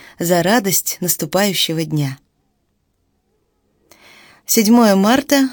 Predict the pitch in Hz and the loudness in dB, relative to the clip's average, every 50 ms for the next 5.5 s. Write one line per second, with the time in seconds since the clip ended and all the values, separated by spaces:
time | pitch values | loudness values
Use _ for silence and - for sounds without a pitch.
0 | - _ - 165 156 175 180 180 247 262 - - - 196 - 160 - 175 185 185 | -6 _ -10 -4 -2 -2 0 2 2 0 0 0 -2 -4 -4 -4 -4 -4 -4 -4
1 | - - 180 160 160 147 143 135 135 131 143 147 143 - _ _ _ _ _ _ | -4 -4 -4 -4 -4 -2 -2 -2 -2 -2 -6 -8 -10 -14 _ _ _ _ _ _
2 | _ _ _ _ _ _ _ _ _ _ _ _ _ _ _ _ _ _ _ _ | _ _ _ _ _ _ _ _ _ _ _ _ _ _ _ _ _ _ _ _
3 | _ _ _ - 180 196 202 - - 330 339 - - 208 202 202 190 233 254 247 | _ _ _ -4 -2 0 0 2 2 2 2 2 2 2 2 4 4 4 4 4
4 | 233 233 - 220 220 - - - 185 170 156 151 147 170 175 180 180 180 175 170 | 4 2 0 -4 -2 -2 -2 -2 0 0 0 0 0 0 0 0 0 -2 -2 -4
5 | 147 - - - - - - - - - | -4 -6 -6 -8 -8 -10 -12 -12 -12 -14